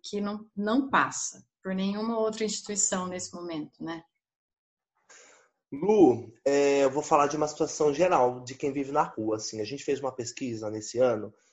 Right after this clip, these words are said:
Speaker 2: que foi o enfrentamento da pandemia por equipes de consultório na rua, né? Chegou um momento, em março, por exemplo, teve todo aquele pavor e que se as pessoas tivessem ainda um pouco daquele pavor, não tava se aglomerando agora no fim do ano,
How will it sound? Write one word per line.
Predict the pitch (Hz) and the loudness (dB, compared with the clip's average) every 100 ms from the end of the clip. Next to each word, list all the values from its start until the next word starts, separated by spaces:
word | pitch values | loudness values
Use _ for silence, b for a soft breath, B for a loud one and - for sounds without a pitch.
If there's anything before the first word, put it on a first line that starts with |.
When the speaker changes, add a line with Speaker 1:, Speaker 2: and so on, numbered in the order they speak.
| _ _ _ _ - | _ _ _ _ -16
Speaker 2:
que | |
foi | 110 - 123 120 120 127 123 117 107 104 _ - | -16 -6 2 4 4 4 2 0 -2 -10 _ -12
o | 127 | -10
enfrentamento | 123 135 135 131 - | -6 -2 0 -2 -2
da | 151 | -4
pandemia | 139 151 147 143 131 131 | -2 -4 -2 -2 0 -2
por | 139 | -2
equipes | 139 - 131 | -4 -6 -10
de | 127 | -8
consultório | - 143 - 135 139 | -6 -6 0 0 0
na | 165 | -4
rua, | - 107 98 - _ _ - | -4 -4 -6 -8 _ _ -20
né? | - _ _ b b b _ - | -20 _ _ b b b _ -4
Chegou | 175 226 | 0 0
um | |
momento, | 262 135 127 175 151 - 101 - _ _ | 2 2 4 4 2 -2 -10 -12 _ _
em | - 117 123 | -14 -8 0
março, | 131 160 135 - 110 | 2 4 2 -4 -8
por | 104 | -6
exemplo, | 101 147 165 - 113 _ _ _ _ | -4 -4 -4 -8 -20 _ _ _ _
teve | 127 123 | -6 -6
todo | 170 180 | -6 -4
aquele | 180 160 | -2 -2
pavor | 160 120 104 117 139 156 135 - _ _ _ _ | -2 -4 -2 0 2 2 -2 -16 _ _ _ _
e | 120 120 117 113 | -10 -8 -6 -8
que | 110 | -10
se | - | -14
as | 123 | -10
pessoas | 123 139 127 | -8 -6 -6
tivessem | - 127 123 127 | -2 0 0 -4
ainda | 120 | -6
um | 120 | -8
pouco | - _ 131 | -12 _ -8
daquele | 127 127 | -6 -6
pavor, | 127 120 113 123 | -4 -4 -2 -2
não | 120 | -2
tava | 123 120 | -2 -2
se | 127 | -4
aglomerando | 120 120 120 113 117 113 | -2 0 0 2 0 0
agora | 104 107 | 0 0
no | 104 | -2
fim | 101 - | -6 -12
do | 101 104 | -6 -4
ano, | 143 139 | -2 -6